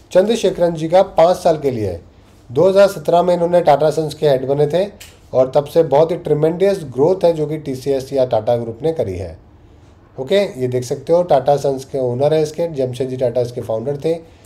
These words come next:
एटीन सिक्सटी एट Mumbai में इसकी शुरुआत हुई थी और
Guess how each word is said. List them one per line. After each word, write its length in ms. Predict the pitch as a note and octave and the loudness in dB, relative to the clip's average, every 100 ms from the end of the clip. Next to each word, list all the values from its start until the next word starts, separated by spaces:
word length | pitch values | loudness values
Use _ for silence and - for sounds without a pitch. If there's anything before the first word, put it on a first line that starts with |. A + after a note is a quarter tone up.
| - - | -14 -4
एटीन 240 | D3+ F#3 G3 | 0 2 0
सिक्सटी 280 | F#3+ F#3 | -2 0
एट 80 | F#3+ | -2
Mumbai 340 | F#3 E3 E3 E3 | 0 2 4 4
में 120 | D#3+ | 4
इसकी 220 | C#3+ D#3+ | 0 -4
शुरुआत 420 | D3+ B2+ C3+ D#3+ | -4 0 2 2
हुई 100 | D#3+ | -2
थी 280 | D#3+ F3 G3 - _ - - - - - | -4 -6 -8 -14 _ -20 -20 -20 -20 -4
और 400 | A2+ D3+ E3 | 2 2 0